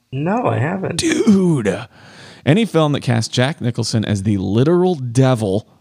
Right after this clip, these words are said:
Speaker 2: is a film
Speaker 1: <laughs>
Speaker 2: that we want to see. In The Witches of Eastwick,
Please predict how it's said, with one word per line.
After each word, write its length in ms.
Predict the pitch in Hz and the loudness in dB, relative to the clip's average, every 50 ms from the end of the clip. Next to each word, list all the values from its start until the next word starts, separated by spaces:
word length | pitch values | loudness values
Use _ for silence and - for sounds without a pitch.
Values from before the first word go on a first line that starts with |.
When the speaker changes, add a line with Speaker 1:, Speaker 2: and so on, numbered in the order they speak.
| _ | _
Speaker 2:
is 180 | - - 107 101 | 0 0 2 4
a 120 | 107 104 | 4 2
film 560 | 104 - - - 123 127 131 139 147 160 151 - | 2 0 0 2 4 4 4 4 2 0 0 0
Speaker 1:
<laughs> 20 | |
Speaker 2:
that 140 | 117 110 80 | 0 0 2
we 180 | 95 113 117 | 2 2 2
want 320 | 120 120 113 110 110 113 - | 2 2 2 2 0 0 -2
to 100 | - 113 | -4 -6
see. 320 | - - - 104 98 92 | -4 -2 0 2 2 2
In 180 | - - 104 107 | 2 2 2 2
The 100 | 101 101 | 2 4
Witches 340 | 107 123 131 - 151 143 147 | 2 2 0 0 -2 -2 0
of 80 | 131 | 0
Eastwick, 480 | - 104 107 104 - - 107 107 - | 0 0 0 0 0 0 0 0 0